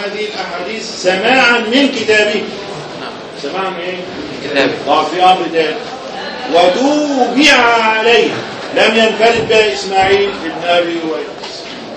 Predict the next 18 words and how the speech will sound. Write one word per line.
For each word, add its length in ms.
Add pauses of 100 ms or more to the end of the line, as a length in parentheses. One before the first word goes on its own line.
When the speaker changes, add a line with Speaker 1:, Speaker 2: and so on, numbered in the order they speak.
(500)
Speaker 1:
يبقى 160
في 200
لسه 140 (120)
مشاكل؟ 320 (1800)
في 140
مشاكل 340
ولا 360
مفيش؟ 280 (240)
يعني 360
افترض 300
أن 400
رجل 280 (840)
قال 220
لي، 280 (1600)
رجل 400
رأى 360
رجلا 280
يدخل 640